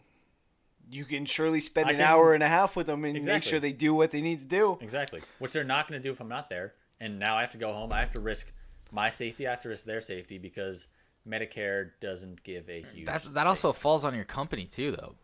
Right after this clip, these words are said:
Speaker 3: Because, like, my company, my company can be doing that right now. My computer's completely set up. It's ready. I can take it home at any time. The V P N's good. Everything's set up. All my files are there. There's no reason for me to be there. They just don't care, so they just have us come in anyways.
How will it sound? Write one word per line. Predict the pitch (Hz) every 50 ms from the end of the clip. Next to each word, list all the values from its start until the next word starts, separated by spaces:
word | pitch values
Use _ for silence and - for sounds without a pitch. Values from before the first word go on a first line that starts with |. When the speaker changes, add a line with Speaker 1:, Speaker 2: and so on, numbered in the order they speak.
| -
Speaker 3:
Because, | 92 107 101 - 127 117 104 110
like, | 113 107 98
my | 104 110 120 139
company, | - - 170 160 160 160 147 139 131 120 - - _ _ - _ _ _ _ _ _ _ - - _ _ _ -
my | - 117 139
company | - - 190 185 - 180 156 123
can | 101 - - 127 135 151 165 165 139
be | 104 113 113 107
doing | 101 123 135 127 104 87
that | 85 82
right | 85 90 95
now. | 98 92 78 78
My | 80 87 95
computer's | - - 117 - - 143 135 135 123
completely | - - 120 107 - 143 160 160 151 156 143
set | 123 - - - 123 139
up. | 151 131 127 - - -
It's | 98 - -
ready. | 95 104 104 107 110 101 101
I | 101
can | - - 101
take | 95 - 110 104
it | 104 104
home | 104 104 95
at | 87
any | 90 107 123
time. | 117 - 104 95 92 90 92 90
The | 87
V | 82 85 101
P | 98 - 123 113
N's | 113 117 113
good. | - - 98 98 87
Everything's | 87 98 101 113 110 113 117 110
set | - - 110 117
up. | 104 90 90 - _ _ _ _ -
All | - 95 104
my | 117 123 131
files | 135 - 123 113 117 120 117 117
are | 117
there. | 107 95 87 85 82 78 - _ _ _ _ _ _
There's | - 101 123 135 135 135
no | 131 131 135 143
reason | 151 151 139 143 143 135 123 120 107
for | - - 113
me | 101 107 107
to | 101 95
be | 85 104 117
there. | 110 95 87 87 82 80
They | 69 95 98
just | 95 107 107 - -
don't | - 104 98 92 85
care, | - 95 90 80 73 69
so | - - 82
they | 82 82 82 82
just | 76 - 87 82 -
have | 87 87 80
us | 82 -
come | - - 82 80
in | 78
anyways. | 76 73 71 71 - - -